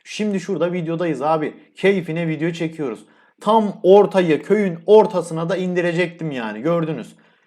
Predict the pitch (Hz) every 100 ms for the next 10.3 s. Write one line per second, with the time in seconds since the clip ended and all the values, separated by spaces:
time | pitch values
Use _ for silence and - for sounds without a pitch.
0 | _ _ _ _ _ 131 247 254 247 180
1 | 180 202 202 220 196 240 247 202 170 -
2 | 156 147 175 165 220 262 247 220 277 233
3 | 202 185 247 208 220 202 202 202 175 127
4 | - - _ _ 113 160 202 170 190 196
5 | 214 214 214 214 - 220 220 208 151 156
6 | - 202 - 214 214 208 - 202 202 208
7 | 202 _ _ _ _ - 262 254 - 156
8 | 175 175 165 165 247 220 208 185 208 185
9 | 185 170 - 175 165 165 226 185 170 170
10 | 226 226